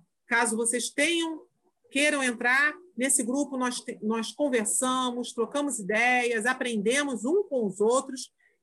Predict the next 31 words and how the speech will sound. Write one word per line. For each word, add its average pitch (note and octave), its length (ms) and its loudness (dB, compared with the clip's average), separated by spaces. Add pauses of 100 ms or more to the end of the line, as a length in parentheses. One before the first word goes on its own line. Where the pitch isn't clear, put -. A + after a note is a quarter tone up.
(100)
Caso F4+ 300 2
queira E4+ 260 2
alguém D4+ 320 0
entrar, D4 500 0
é C#4 120 -2
só C#4+ 440 0 (540)
entrar C4 320 0
em C4+ 80 -2
contato B3 540 -2
com B3 280 -2
o A#3 40 -6
Thiago C#4 340 0
Raposo, B3+ 640 0 (300)
que B3+ 240 0
é B3 120 4
o A#3+ 220 0
nosso A3 800 -2
gestor, A#3 760 0 (360)
que C4+ 480 -2 (140)
irá A#3+ 720 0
colocar A#3 340 0
você A3 220 -2
dentro G#3+ 220 -6
do A3+ 100 -8
grupo. D#3+ 340 -8 (340)
Bem, A3+ 360 0 (300)
mas C4 260 2
vamos D#4+ 260 2
ao D4 160 2
que D4+ 80 -2
interessa. A#3+ 960 0